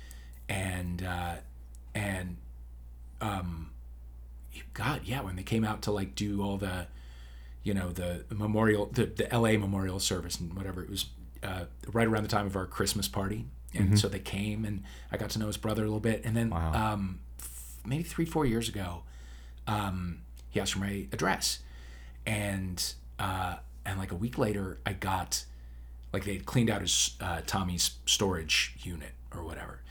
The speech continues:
Speaker 2: Mm-hmm.
Speaker 1: And so I got, like, tons of old, like, old cassettes and, um, and promotional posters. Here, I'll,
Speaker 2: Amazing.
Speaker 1: let me, let me turn this over
Speaker 2: Yeah.
Speaker 1: here.
Speaker 2: Oh my
Speaker 1: In
Speaker 2: gosh,
Speaker 1: the middle
Speaker 2: that's
Speaker 1: there
Speaker 2: so
Speaker 1: is
Speaker 2: amazing.
Speaker 1: a promo poster for Tommy Keen's first album,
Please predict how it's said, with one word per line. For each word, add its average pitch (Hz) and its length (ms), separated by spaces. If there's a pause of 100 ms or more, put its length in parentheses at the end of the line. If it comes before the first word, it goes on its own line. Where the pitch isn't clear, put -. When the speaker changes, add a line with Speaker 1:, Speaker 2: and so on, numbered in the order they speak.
(160)
Speaker 2:
Mm-hmm. 87 220 (160)
Speaker 1:
And 98 360
so 95 300
I 95 80
got, 101 580 (320)
like, 98 460 (360)
tons 120 480
of 107 220
old, 113 300
like, 101 180
old 117 200
cassettes - 800 (440)
and, 101 800
um, 95 500
and 107 220
promotional 120 560
posters. 123 920 (240)
Here, 110 100
I'll, 98 80
Speaker 2:
Amazing. 92 480
Speaker 1:
let 87 80
me, 98 100 (300)
let 107 100
me 101 60
turn 101 260
this 101 200
over 98 100
Speaker 2:
Yeah. 107 180
Speaker 1:
here. 98 220
Speaker 2:
Oh 120 240
my 107 160
Speaker 1:
In 101 60
Speaker 2:
gosh, 113 200
Speaker 1:
the 120 60
middle 123 140
Speaker 2:
that's 117 80
Speaker 1:
there 107 260
Speaker 2:
so 147 200
Speaker 1:
is 156 100
Speaker 2:
amazing. 139 640
Speaker 1:
a 117 40
promo 110 400
poster 104 720
for 101 520
Tommy 104 280
Keen's 104 360
first 143 360
album, 107 460